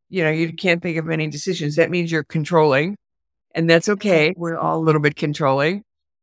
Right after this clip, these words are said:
But then make a list of what you are willing to work with, because you can't think of anything off the top of your head. You always wear this jewelry with this top. And so you don't want to change.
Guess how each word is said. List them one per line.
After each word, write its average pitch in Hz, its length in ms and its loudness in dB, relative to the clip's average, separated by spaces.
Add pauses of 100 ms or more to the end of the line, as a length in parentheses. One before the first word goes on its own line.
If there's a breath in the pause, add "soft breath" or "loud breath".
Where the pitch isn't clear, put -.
(320)
But 190 140 -6
then 226 320 4
make 220 220 0
a 180 60 2
list 196 640 0
of 175 100 -2
what 180 160 0
you 175 260 0
are 202 280 2
willing 147 400 -2 (480)
to 147 600 -4
work 147 280 -2
with, - 180 -12
because 170 300 -4
you 190 60 -8
can't 202 340 -6
think 254 220 -4
of 185 80 -4
anything 160 340 -4
off 147 140 -4
the - 180 -10
top 147 120 -8
of - 40 -20
your 147 180 -4
head. - 140 -4 (320)
You 202 320 -2
always 240 540 4
wear 143 180 4
this 170 460 4
jewelry 147 440 -2
with 156 280 -4
this 151 320 -2
top. - 260 -4 (420)
And 190 160 -2
so 220 120 0
you 196 160 2
don't 214 240 0
want 202 380 -2
to 240 100 -8
change. - 560 -8